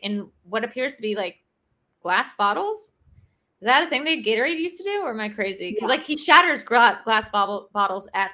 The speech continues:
Speaker 1: the store, and the
Speaker 2: Mm-hmm.
Speaker 1: woman who delivered sweep it up, and they start talking, and we sort of see it, again, through this weird shot, this very, like,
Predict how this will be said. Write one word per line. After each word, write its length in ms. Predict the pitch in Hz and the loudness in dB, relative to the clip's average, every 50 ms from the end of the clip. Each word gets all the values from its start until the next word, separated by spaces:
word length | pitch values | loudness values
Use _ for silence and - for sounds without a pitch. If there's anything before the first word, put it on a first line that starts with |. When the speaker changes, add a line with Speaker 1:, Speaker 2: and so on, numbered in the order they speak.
| - | -10
Speaker 1:
the 280 | - 185 180 175 175 - - | -12 -10 -10 -10 -10 -12 -14
store, 540 | - - - 196 190 180 165 165 165 165 _ _ _ _ _ _ - | -18 -12 -8 -6 -4 -4 -4 -4 -6 -10 _ _ _ _ _ _ -12
and 220 | - 185 185 185 240 | -8 -4 2 6 8
the 40 | 208 | 8
Speaker 2:
Mm-hmm. 120 | 214 202 | 8 8
Speaker 1:
woman 180 | 202 208 208 - _ - | 4 2 -2 -10 _ -10
who 80 | 208 | -8
delivered 220 | 220 208 180 180 180 | -6 -6 -6 -6 -8
sweep 240 | - 180 175 - | -8 -10 -8 -6
it 80 | 175 170 | 0 4
up, 260 | 208 277 269 214 - - _ - | 6 6 6 6 2 -6 _ -10
and 420 | - 190 180 175 165 170 170 165 165 - _ _ _ _ _ _ _ _ | -6 -6 -4 -4 -6 -8 -10 -12 -14 -18 _ _ _ _ _ _ _ _
they 100 | 190 185 | -10 -8
start 240 | 180 - 180 170 170 | -4 -2 -2 -2 2
talking, 400 | 233 247 233 233 - 247 220 214 | 2 2 2 2 0 -4 -4 -4
and 60 | 208 | -6
we 60 | 185 190 | -8 -6
sort 260 | - - 233 226 220 | -4 -2 -2 -2 -2
of 60 | 220 | -4
see 240 | 214 - 220 214 208 | -6 -4 0 0 2
it, 120 | 214 175 - | 2 0 -2
again, 300 | 208 208 262 254 247 233 | 0 2 4 4 2 2
through 120 | - 262 214 | -4 -6 -8
this 160 | 233 220 - | -8 -8 -10
weird 340 | 190 190 233 269 330 320 - | -10 -8 -4 -4 -4 -4 -6
shot, 420 | - - - 226 214 185 175 - - | -6 -4 -2 0 0 0 0 -2 -6
this 140 | 180 - | -10 -14
very, 300 | - 185 - 220 240 254 254 | -12 -8 -4 -2 -2 0 0
like, 240 | 240 220 214 - | -2 -2 -4 -6